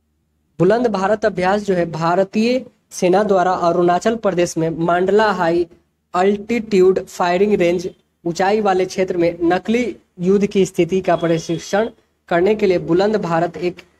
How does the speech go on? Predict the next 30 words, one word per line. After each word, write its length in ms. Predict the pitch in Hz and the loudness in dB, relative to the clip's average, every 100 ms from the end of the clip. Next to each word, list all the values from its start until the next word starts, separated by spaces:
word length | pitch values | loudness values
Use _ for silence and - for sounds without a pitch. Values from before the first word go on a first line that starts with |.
| _ 202 | _ 0
एकीकृत 540 | 220 254 233 226 214 | 0 0 -2 -2 0
निगरानी 420 | 185 180 175 185 | 0 2 0 0
और 220 | 170 170 | 0 -2
ग्लोबल 680 | 165 156 170 180 180 180 180 _ _ _ 160 | -4 0 2 2 2 0 -4 _ _ _ 0
और 320 | 180 226 - _ _ _ _ _ _ _ | 0 0 -6 _ _ _ _ _ _ _
गोलाबा-, 580 | 175 180 185 190 - 165 | 0 2 2 0 -4 -2
गोलाबारी 540 | 180 202 240 214 190 202 | 2 2 2 2 0 0
प्रशिक्षण 560 | 196 185 180 165 202 | 0 0 -2 -2 0
अभ्यास 420 | 185 165 170 175 | 0 0 0 0
का 120 | - 165 | 0 0
आयोजन 340 | 160 165 202 | 2 2 0
किया 240 | 196 185 | 0 0
है। 220 | 185 214 - - _ _ | 0 -2 -4 -16 _ _
भारतीय 400 | 165 196 208 269 | -4 -2 0 -2
सेना 340 | 254 226 220 233 | 0 2 2 0
की 180 | 233 | -2
जो 100 | 202 | 0
है 260 | 190 180 185 - - | 2 0 -2 -10 -6
गजराज 500 | 160 180 190 202 220 | -2 0 2 0 -2
कोर 260 | - 185 180 - _ _ _ _ | 0 0 0 -6 _ _ _ _
आर्टिलरी 840 | 170 190 190 202 202 196 208 143 - - _ _ 185 | -2 0 -2 0 2 2 0 -2 -4 -16 _ _ 0
इन्फेंट्री 640 | 190 - 185 185 202 226 | 0 0 -2 -2 -2 -2
सशस्त्र 580 | - 190 220 220 220 220 | -2 -2 -2 -2 -4 -4
सीमा 380 | - 175 175 202 | -2 0 2 2
बल 280 | 175 156 165 - _ _ _ - | 0 0 -2 -10 _ _ _ -4
एसएसबी 560 | 202 240 233 196 175 170 | -2 0 -2 0 0 0
जो 120 | 160 | 0
है 140 | 165 | 0
भारत 320 | 160 165 202 | 0 0 0
तिब्बत 380 | 214 196 175 196 | -2 -2 -2 -2